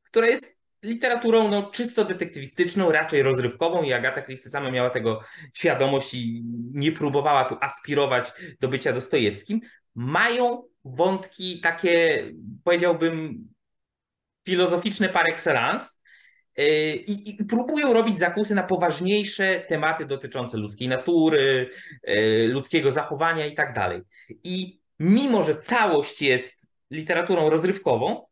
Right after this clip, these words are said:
to są tam takie elementy, tak? I można by wiele innych, e, tego typu przykładów, e, też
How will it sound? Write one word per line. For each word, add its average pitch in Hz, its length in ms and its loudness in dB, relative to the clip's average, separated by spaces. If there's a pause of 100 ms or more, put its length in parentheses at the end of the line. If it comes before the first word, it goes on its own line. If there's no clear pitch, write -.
(140)
to 220 40 -6
są 240 200 0
tam 233 120 0
takie 208 260 0
elementy, 139 460 -2
tak? 170 320 -6 (280)
I 196 80 -4
można 220 260 4
by 202 80 0
wiele 208 280 4
innych, 185 500 -4
e, 151 400 2
tego 165 240 -4
typu 165 220 -8
przykładów, 156 680 -4
e, 131 680 -2
też 139 500 -4